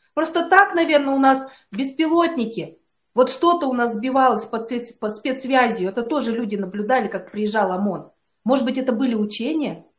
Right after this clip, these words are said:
А тогда для чего эти учения проводятся? Значит, есть такие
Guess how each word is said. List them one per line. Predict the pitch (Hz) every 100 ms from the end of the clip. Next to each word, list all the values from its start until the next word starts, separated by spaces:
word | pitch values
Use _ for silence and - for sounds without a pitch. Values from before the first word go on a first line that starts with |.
| _ _ _ _
А | 214
тогда | 226 233 277
для | 277
чего | 302 330 311
эти | -
учения | 220 - 247 180
проводятся? | - 214 226 190 - - - _ _ _ _ _
Значит, | 202 277 285 226
есть | 208 339 359
такие | 339 330 302 262